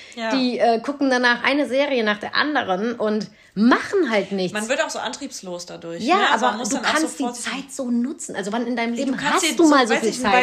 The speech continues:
Speaker 1: Balkon schön machen
Speaker 2: Ja,
Speaker 1: oder,
Speaker 2: de-,
Speaker 1: äh,
Speaker 2: selbst wenn du
Speaker 1: keine
Speaker 2: nicht
Speaker 1: Ahnung,
Speaker 2: was
Speaker 1: Fensterbänke auskleiden
Speaker 2: Genau,
Speaker 1: oder
Speaker 2: du musst ja nichts Businesshaftes machen,
Speaker 1: Nein,
Speaker 2: ne?
Speaker 1: genau, aber du kannst deine
Speaker 2: Du
Speaker 1: Küche
Speaker 2: kannst
Speaker 1: auf
Speaker 2: halt
Speaker 1: Vordermann
Speaker 2: irgendwas
Speaker 1: bringen,
Speaker 2: machen.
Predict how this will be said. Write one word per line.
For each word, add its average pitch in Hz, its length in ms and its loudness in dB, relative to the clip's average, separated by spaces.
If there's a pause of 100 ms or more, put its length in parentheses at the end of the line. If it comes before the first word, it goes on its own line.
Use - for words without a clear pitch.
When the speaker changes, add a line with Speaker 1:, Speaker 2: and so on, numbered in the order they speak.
Speaker 1:
Balkon 254 340 0
schön 226 460 -2
machen 208 520 -8
Speaker 2:
Ja, 415 200 0
Speaker 1:
oder, 220 460 4
Speaker 2:
de-, 214 100 0
Speaker 1:
äh, 220 60 -4
Speaker 2:
selbst 294 200 4
wenn 294 140 2
du 285 60 2
Speaker 1:
keine 269 120 4
Speaker 2:
nicht 320 100 2
Speaker 1:
Ahnung, 311 140 0
Speaker 2:
was - 80 -10
Speaker 1:
Fensterbänke 247 720 2
auskleiden 220 460 0
Speaker 2:
Genau, 202 200 4
Speaker 1:
oder 185 100 0
Speaker 2:
du 220 60 4
musst 285 200 4
ja 277 60 4
nichts 247 240 2
Businesshaftes 220 680 -4
machen, 170 200 -8
Speaker 1:
Nein, 285 140 0
Speaker 2:
ne? 214 60 0
Speaker 1:
genau, 262 200 0
aber 226 240 -2
du 240 100 -8
kannst 277 280 -10
deine 262 120 -6
Speaker 2:
Du 226 40 -4
Speaker 1:
Küche 320 180 2
Speaker 2:
kannst 311 160 4
Speaker 1:
auf - 80 -4
Speaker 2:
halt 226 100 2
Speaker 1:
Vordermann 240 380 2
Speaker 2:
irgendwas 214 240 -2
Speaker 1:
bringen, 202 120 -6
Speaker 2:
machen. 190 520 -6